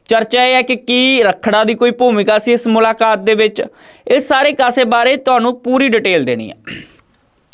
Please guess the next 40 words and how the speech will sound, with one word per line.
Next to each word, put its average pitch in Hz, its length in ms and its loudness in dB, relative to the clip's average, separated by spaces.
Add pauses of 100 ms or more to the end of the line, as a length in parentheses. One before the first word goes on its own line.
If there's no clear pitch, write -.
(1160)
ਆਪਾਂ 311 420 0
ਗਿਆਨੀ 262 300 0
ਹਰਪ੍ਰੀਤ 240 420 -2
ਸਿੰਘ 254 160 -2
ਤੇ 269 120 0
ਡੇਰਾ 240 220 2
ਬਿਆਸ 226 360 0
ਮੁਖੀ 247 280 -2
ਦੀ 254 440 0
ਮੀਟਿੰਗ 196 380 -2
ਦੀ 254 120 0
ਚਰਚਾ 240 440 0
ਬਾਅਦ 226 320 -2
'ਚ 285 100 -10
ਕਰਦੇ 123 380 -4
ਹਾਂ। - 60 -16 (880)
ਪਹਿਲਾਂ 285 240 0
ਆਪਾਂ 277 240 -2
ਕਰਦੇ 226 360 -2
ਹਾਂ 262 80 0
ਕਿ 254 140 -2
ਜਿਹੜੀ 240 260 0
ਗੁਪਤ 208 400 -2
ਮੀਟਿੰਗ 226 380 0
ਗੁੜਗਾਉਂ 196 720 0
ਵਾਲੇ 226 400 2
ਫਾਰਮ 214 500 0
ਹਾਊਸ 214 300 0
ਤੇ - 300 -4
ਸੁਖਬੀਰ 175 440 -2
ਸਿੰਘ 226 200 -2
ਬਾਦਲ 175 360 0
ਦਾ 208 140 0
ਜਿਹੜਾ 214 200 0
ਗੁੜਗਾਉਂ 175 560 0
ਦੇ 202 100 0
ਵਿੱਚ 196 260 -2
ਫਾਰਮ 180 400 -2
ਹਾਊਸ 202 320 -2
ਹੈ, 175 260 0